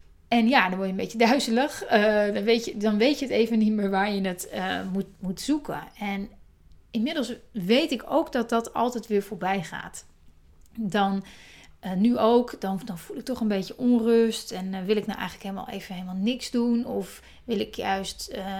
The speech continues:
wel iets doen? Of zit ik nu, blokkeer ik mezelf nu in gedachten omdat ik de plannen die ik heb gemaakt heel spannend vind? Weet je, wat, wat, wat is het precies? En,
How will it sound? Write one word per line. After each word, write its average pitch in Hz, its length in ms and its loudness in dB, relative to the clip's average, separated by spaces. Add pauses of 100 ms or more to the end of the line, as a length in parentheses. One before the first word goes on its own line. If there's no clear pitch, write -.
(400)
wel 262 280 6
iets 214 160 -2
doen? 247 340 2
Of 269 140 -12
zit 202 140 -4
ik 202 120 -8
nu, 196 320 -2 (420)
blokkeer 220 440 2
ik 247 100 0
mezelf 226 480 4
nu 226 420 6
in 196 280 -6
gedachten 202 760 -4
omdat 196 300 -10
ik 190 200 -16 (180)
de 214 80 -8
plannen 196 340 -2
die 196 260 -2
ik - 60 -10
heb 196 160 -4
gemaakt - 500 -4
heel 208 200 -4
spannend 269 440 2
vind? 247 460 4 (440)
Weet 269 100 -8
je, 294 120 -2
wat, 262 340 0
wat, 247 300 -2
wat 233 180 0
is 247 180 -4
het 247 140 -6
precies? 180 520 -4
En, 196 300 -6